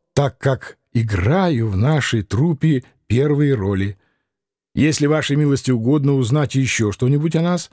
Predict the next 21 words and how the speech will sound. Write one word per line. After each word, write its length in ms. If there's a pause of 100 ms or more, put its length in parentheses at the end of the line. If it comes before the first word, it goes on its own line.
спросите 520
меня, 360 (160)
и 80
я 160
сумею 400
ответить 460
вам 280 (140)
со 180
всей 240
нужной 500
точностью, 600
потому 520
что, 360 (320)
раз 460
я 140
дьявол, 800 (680)
ничего 640
не 120
скрыто 420
от 120
меня». 380